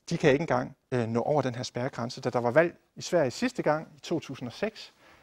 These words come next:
der fik de, øh, omkring tre procent af stemmerne og kunne ikke engang komme over spærregrænsen. Der er jo et stykke op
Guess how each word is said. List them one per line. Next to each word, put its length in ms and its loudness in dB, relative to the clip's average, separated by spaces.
der 100 6
fik 280 -2
de, 140 -6
øh, 200 -2
omkring 320 -2
tre 200 -4
procent 340 -8
af 60 -10
stemmerne 380 -8
og 100 -14
kunne 160 -12
ikke 140 -2
engang 220 -4
komme 180 -8
over 120 -4
spærregrænsen. 640 -12
Der 60 8
er 40 10
jo 60 8
et 80 0
stykke 380 4
op 220 2